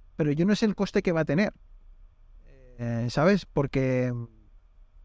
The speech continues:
y vamos ahora a la, a la libre expresión, a, a la libertad de expresión. ¿Vosotros estáis teniendo la, la sensación de que Twitter ha sido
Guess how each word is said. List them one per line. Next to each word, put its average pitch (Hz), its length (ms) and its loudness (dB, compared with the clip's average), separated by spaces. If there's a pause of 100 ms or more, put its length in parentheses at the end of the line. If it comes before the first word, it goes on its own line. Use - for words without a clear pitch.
(140)
y 156 120 -4
vamos 175 280 0
ahora 185 160 4
a 170 60 4
la, 156 320 0
a 147 160 -2
la 139 100 0
libre 139 220 -2
expresión, 139 480 0
a, 139 180 0
a 131 40 0
la 135 240 -2
libertad 135 180 -4
de 143 80 0
expresión. 156 240 -4
¿Vosotros 190 240 0
estáis 226 260 2
teniendo 226 260 4
la, - 140 -8
la 185 140 0
sensación 190 320 0
de 185 100 2
que 165 120 -2
Twitter 185 460 0 (520)
ha 165 160 2
sido 185 720 0